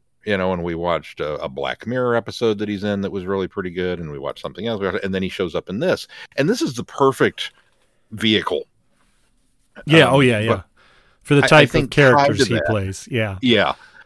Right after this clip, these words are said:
Speaker 1: but I think tied to that is, can we get the two of them together in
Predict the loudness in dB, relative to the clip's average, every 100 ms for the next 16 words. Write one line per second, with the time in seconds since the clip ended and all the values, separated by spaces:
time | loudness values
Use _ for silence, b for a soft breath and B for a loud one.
0 | B 2 2 2 -4 -6 -2 -2 -2 -2
1 | 0 0 -2 -4 -4 -10 b b _ -14
2 | -6 -6 -6 -6 -6 -6 -6 -4 -4 -4
3 | -10 -8 -4 -4 -4 -6 -6 -6 -4 -2
4 | -4 -4 -6 -8